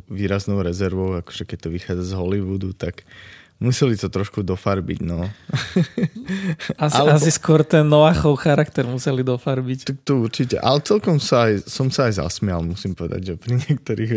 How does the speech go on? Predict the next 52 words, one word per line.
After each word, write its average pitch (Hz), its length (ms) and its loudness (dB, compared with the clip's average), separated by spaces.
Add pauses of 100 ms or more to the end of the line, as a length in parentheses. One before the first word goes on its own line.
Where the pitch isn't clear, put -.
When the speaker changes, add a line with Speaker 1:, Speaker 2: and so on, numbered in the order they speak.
Speaker 1:
veciach, 104 240 -4
takže 98 340 -6
Speaker 2:
Hej. 135 240 -2
Speaker 1:
dosť 113 200 0
dobré, 90 320 -6
no. 98 260 -8 (120)
Hej. 95 200 -8 (380)
Speaker 2:
Áno. 156 360 -4 (680)
A 147 100 -2
už 147 120 0
keď 165 100 0
sme 156 140 2
pri 160 120 2
tých 156 160 -2
filmoch, 156 320 4
tak 147 160 2
ma 147 100 6
napadol 143 500 4
aj 135 100 6
Mojžiš. 135 600 4 (120)
Vieš, 135 300 0
že, 123 180 -2 (200)
Speaker 1:
Aha. 117 180 2
Speaker 2:
že 110 140 2
aj, 101 260 4
aj 135 200 0
o 131 160 0
ňom 131 160 2
bolo, 131 260 6
tam 135 240 -4
hral 123 340 0
ten 120 380 -4 (720)
Christian 131 580 -4
Bale, 131 240 2
ho 139 100 2
tuším 147 400 -2
hral. 147 380 2 (560)
A 135 160 0
že, 135 400 2
že 131 120 0
vieš, 139 220 4
to 147 120 -2
sú, 131 120 -4
to - 200 -2
sú - 160 -6
tiež 147 200 0
také 143 220 -2
príbehy, 139 640 2
akože 135 320 -6
z 127 80 -4
Biblie, 131 520 0
kde 127 180 -2